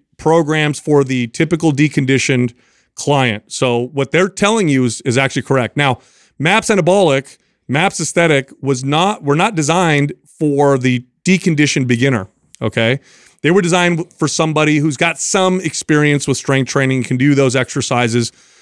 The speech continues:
with relatively easy control. And maps Anabolic doesn't start with the,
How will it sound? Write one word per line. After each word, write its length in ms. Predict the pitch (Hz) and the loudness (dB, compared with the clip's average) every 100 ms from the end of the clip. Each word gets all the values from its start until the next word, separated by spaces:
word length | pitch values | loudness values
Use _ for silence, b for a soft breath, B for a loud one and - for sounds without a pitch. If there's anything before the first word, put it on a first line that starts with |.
| b b | b b
with 180 | 147 147 233 | -4 -4 -2
relatively 840 | 339 302 214 - 156 147 139 131 - _ - | 0 2 2 0 0 2 2 2 -2 _ 0
easy 280 | 156 131 | 0 2
control. 480 | 135 131 - 127 107 | 0 -2 -2 -4 -4
And 120 | 143 | -2
maps 220 | 170 233 - | -2 -2 0
Anabolic 380 | 220 208 165 | 0 0 0
doesn't 300 | 143 202 196 | 0 -2 -2
start 360 | 143 - 175 175 | -8 -2 0 2
with 120 | 147 | 0
the, 180 | 139 - | -4 -8